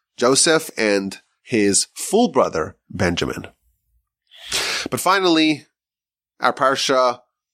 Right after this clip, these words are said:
it's the end, it's the climax. You know, Judah intervenes. He, of course, is on the hook for Benjamin 'cause he promised Jacob that he will return with Benjamin. And he makes this very impassioned speech, and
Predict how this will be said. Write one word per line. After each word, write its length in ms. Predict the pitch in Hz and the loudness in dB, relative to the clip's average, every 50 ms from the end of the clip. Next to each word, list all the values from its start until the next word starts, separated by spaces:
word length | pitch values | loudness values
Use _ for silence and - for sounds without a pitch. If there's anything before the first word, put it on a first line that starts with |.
| _ _ _ - | _ _ _ -14
it's 140 | - - - | -14 -12 -8
the 160 | - 107 117 | -4 -2 0
end, 320 | 135 147 156 160 160 139 | 2 2 2 2 0 -4
it's 120 | 104 - - | -6 -8 -12
the 80 | - | -10
climax. 640 | - - 139 143 156 156 156 147 139 131 127 - - | -6 -2 0 2 2 2 2 2 2 2 0 -2 -6
You 80 | 95 85 | -10 -10
know, 140 | - - - - 95 101 | -12 -16 -18 -18 -12 -8
Judah 420 | - - 160 208 208 185 170 156 | -4 0 0 2 2 2 2 0
intervenes. 600 | 151 147 143 - 143 110 139 139 131 123 107 - | 0 0 0 0 0 0 2 0 0 0 0 -2
He, 100 | - 135 | -2 0
of 120 | 143 123 - | -2 -2 -2
course, 200 | - 127 120 104 | -2 -4 -2 -2
is 100 | 107 107 | 0 0
on 120 | 110 104 | 0 0
the 80 | 98 90 | -2 -2
hook 360 | - 143 165 - - - - _ _ _ _ _ _ _ _ _ _ _ _ | -2 -2 -2 -2 -6 -12 -12 _ _ _ _ _ _ _ _ _ _ _ _
for 480 | - - - 131 123 123 123 123 123 120 | -14 -6 0 0 2 4 4 4 2 2
Benjamin 360 | 110 131 131 127 120 131 120 | 2 2 0 2 2 0 -2
'cause 120 | - 110 101 | -2 -4 -4
he 100 | 101 101 | -6 -6
promised 680 | - - - 92 110 113 113 - - - - - - _ _ _ _ _ _ _ _ _ _ _ | -6 -2 0 2 4 4 2 2 0 -2 -6 -12 -16 _ _ _ _ _ _ _ _ _ _ _
Jacob 400 | - - 110 110 - 120 101 92 | -2 -2 0 0 2 0 0 0
that 140 | 90 98 90 | 0 -4 -4
he 120 | 78 113 113 | -2 0 0
will 160 | 113 104 95 | 2 0 0
return 540 | 92 90 - - - 127 127 127 120 107 92 | -4 -8 -6 -2 0 0 0 0 -2 -2 0
with 360 | 104 107 107 104 - - - _ _ _ _ _ _ _ | 2 2 2 0 -4 -12 -20 _ _ _ _ _ _ _
Benjamin. 540 | - - 87 85 76 - 85 95 113 127 139 _ _ _ _ _ _ _ _ _ _ _ _ _ _ _ _ _ | -8 -6 -6 -6 -6 -4 -2 0 0 0 -2 _ _ _ _ _ _ _ _ _ _ _ _ _ _ _ _ _
And 120 | - 127 127 | -4 -2 0
he 60 | 143 | 0
makes 160 | 151 151 - | 0 0 -2
this 100 | 135 113 | -4 -4
very 180 | 95 139 147 151 | -2 0 0 0
impassioned 720 | 143 131 - - 123 127 135 - - 139 117 107 101 95 - | 0 -2 -2 -4 -2 -2 -2 -2 -4 -4 -4 -4 -4 -6 -6
speech, 720 | - - - 254 247 226 190 - - - - - - - _ _ _ - - - _ _ - - _ _ - | -6 -2 -2 0 0 0 -2 -2 -2 -2 -2 -2 -4 -8 _ _ _ -20 -20 -20 _ _ -20 -20 _ _ -2
and 720 | 147 135 127 127 123 120 117 117 120 117 107 - - - | 0 2 2 4 4 4 2 2 0 -4 -6 -8 -14 -16